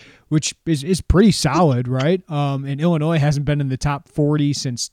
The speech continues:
twenty eleven, top thirty since two thousand nine. Uh, when he went to Arkansas, those, those went up a little bit, but, um, that seems to be a, a good model. And as you're saying, like, Iowa has done that, Michigan State has done that. Um, so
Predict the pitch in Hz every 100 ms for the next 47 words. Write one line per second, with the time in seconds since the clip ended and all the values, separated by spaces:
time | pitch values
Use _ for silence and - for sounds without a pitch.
0 | - - 151 143 123 131 139 139 131 131
1 | 135 - 143 139 131 135 - 147 139 127
2 | 120 120 127 135 123 117 - - - -
3 | 143 147 165 180 185 180 170 180 180 165
4 | 160 156 143 156 135 143 156 - 147 135
5 | 117 131 - 139 123 - - - 143 135
6 | 127 120 _ _ - 160 220 - - 226
7 | 196 - 151 156 185 175 147 139 143 147
8 | 131 156 165 135 135 170 156 131 139 143
9 | 127 151 170 160 120 110 - 123 120 131
10 | 147 143 147 131 143 143 147 165 131 131
11 | 127 120 107 - 135 135 135 120 135 131
12 | 131 131 131 139 - - - 143 135 127
13 | 123 - _ - - 165 156 147 143